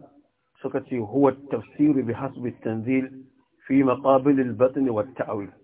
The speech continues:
Wannan tafsiri ne gwargwadon abin da aka saukar a muqabilin al batin, wato tunda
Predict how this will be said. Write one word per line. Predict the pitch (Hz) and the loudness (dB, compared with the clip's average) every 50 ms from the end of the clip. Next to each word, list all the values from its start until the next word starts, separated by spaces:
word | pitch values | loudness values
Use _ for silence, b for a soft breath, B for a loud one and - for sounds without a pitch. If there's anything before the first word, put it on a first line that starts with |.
| _ _ _ _ _ _ _ 120 | _ _ _ _ _ _ _ 6
Wannan | 123 143 156 151 143 139 - - | 6 8 8 8 6 4 2 0
tafsiri | 135 117 - - - 156 147 143 | -4 -6 -6 -2 0 2 4 4
ne | 135 135 | 4 2
gwargwadon | 131 127 120 120 120 135 135 143 143 131 | 2 0 0 0 0 0 0 0 -2 -2
abin | 127 117 123 135 135 | -4 -2 -2 -2 0
da | 131 120 120 | 0 -2 -4
aka | 120 - 110 - - | -6 -6 -10 -8 -2
saukar | 123 135 135 - 151 139 143 - - - - - _ _ _ _ _ _ _ _ - | 0 0 2 2 2 0 0 -2 -10 -18 -20 -20 _ _ _ _ _ _ _ _ 2
a | 127 | 2
muqabilin | 131 127 123 127 147 156 160 160 151 139 135 131 131 139 139 147 139 139 | 4 2 0 4 8 10 10 10 10 8 4 2 2 2 2 2 2 0
al | 131 120 117 113 | -2 -4 -4 -4
batin, | 107 117 135 139 143 139 143 143 143 - 143 147 151 143 - - - - _ _ _ _ _ _ _ _ _ _ _ _ _ - | 0 2 2 4 4 2 2 0 -2 0 2 2 2 0 -2 -8 -16 -20 _ _ _ _ _ _ _ _ _ _ _ _ _ -8
wato | - 113 117 107 - 123 117 107 101 | -6 -4 -4 -4 -4 -6 -8 -4 -2
tunda | 151 147 156 147 139 | 0 2 2 2 0